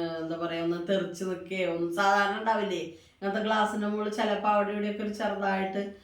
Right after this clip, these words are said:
അവരിങ്ങനെ മുക്കി എടുക്കണതല്ല. അങ്ങനെ ആവുമ്പോ ചിലത് അവിടെയൊക്കെ ഉണ്ടാവാറുണ്ട്. അങ്ങനെയൊന്നുമില്ല. നല്ല ഫിനിഷിംഗ് ആയിട്ടുള്ള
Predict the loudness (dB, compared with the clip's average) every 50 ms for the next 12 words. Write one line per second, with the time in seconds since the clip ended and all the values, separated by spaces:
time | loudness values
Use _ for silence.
0 | -20 -20 _ _ 0 2 2 2 2 2 2 2 4 6 6 4 4 2 -6 -18
1 | _ _ _ 0 2 2 2 2 0 -2 -2 0 2 2 2 4 2 4 4 4
2 | 4 4 2 2 4 4 4 4 2 2 -2 -4 -4 0 0 2 2 2 2 2
3 | 2 0 0 -2 -2 -4 -4 -4 -2 0 2 2 2 2 0 0 -2 -2 -2 -2
4 | 0 0 0 -2 -2 0 0 0 2 2 2 2 2 0 -2 -6 -6 -6 -6 -6
5 | -6 -4 -4 -6 -6 -4 -4 -2 -2 -2 -4 -4 -8 -6 -6 -4 -2 -2 -2 -4
6 | -4 -6 -4 -2 -2 -2 -2 -4 -8 -12